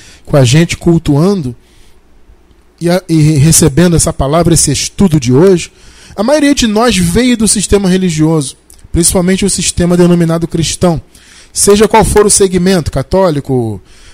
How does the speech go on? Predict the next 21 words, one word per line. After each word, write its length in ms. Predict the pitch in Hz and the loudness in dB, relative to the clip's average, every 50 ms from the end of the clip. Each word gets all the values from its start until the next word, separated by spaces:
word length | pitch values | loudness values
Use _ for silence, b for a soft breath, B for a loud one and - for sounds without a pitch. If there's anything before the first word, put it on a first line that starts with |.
| b b | b b
tradicional, 1160 | - 165 156 160 - - 151 135 127 139 160 185 190 185 170 151 135 127 120 113 107 104 98 92 92 - - - - - - _ _ _ - 233 - - - - _ _ - | -4 -4 -2 -2 -2 -2 -2 -2 -2 -2 -2 0 0 2 2 2 0 0 -2 -2 -6 -8 -10 -14 -18 -20 -20 -20 -20 -20 -20 _ _ _ -20 -20 -20 -20 -20 -20 _ _ -8
enfim, 380 | 220 262 - - 220 208 160 | -8 -6 -4 -2 -2 -2 -2
pentecostal, 1080 | - - 156 156 147 175 170 - 151 117 - - - - 170 190 190 180 165 151 135 135 | -2 -2 -2 -2 0 -2 -2 0 -2 -2 -2 -4 -4 -2 -2 -2 0 0 -2 -2 -2 -2
né, 160 | 165 202 214 - b b b b b b b b | -2 -4 -6 -8 b b b b b b b b
ortodoxo, 880 | 185 170 - - 143 113 95 123 165 190 202 190 165 - - - - 185 | -2 -2 0 -2 -2 -2 0 2 4 4 4 4 2 0 -2 -4 -4 -2
enfim, 260 | 254 269 - 175 151 | -2 -2 -2 -2 -2
não 100 | 175 233 | 0 -2
importa. 520 | 254 196 - 185 170 147 127 - - - - b b b b b b b b b b b b - | -2 -2 0 0 0 0 -2 -6 -14 -20 -20 b b b b b b b b b b b b -4
A 40 | |
maioria 260 | 190 240 254 269 285 269 | 0 0 2 2 2 2
de 100 | 240 247 | 2 2
nós 240 | 226 247 269 254 | 2 2 0 0
veio. 380 | 214 196 208 214 214 190 139 117 - _ _ _ _ _ B B B B B B B B | 0 0 0 0 0 0 -2 -6 -10 _ _ _ _ _ B B B B B B B B
E 60 | 220 | 0
a 40 | 208 | 2
gente 400 | 208 269 285 - - 262 240 196 | 2 2 0 0 0 0 2 2
lá 520 | 170 165 185 220 247 233 196 139 - - - - | 0 0 0 0 0 -2 -2 -4 -6 -10 -14 -8
sempre 500 | - - - - 302 330 330 - - 240 | -6 -4 -4 -2 -2 -2 -2 -2 -2 -2
teve 340 | - - 247 262 240 220 226 | -2 -4 -4 -2 -2 -2 -2
a 80 | 208 | -2
ideia, 800 | 185 156 143 127 151 165 196 208 202 180 156 156 160 170 175 - | 0 -2 -4 -4 -4 -4 -2 -2 0 0 0 0 0 -2 -4 -8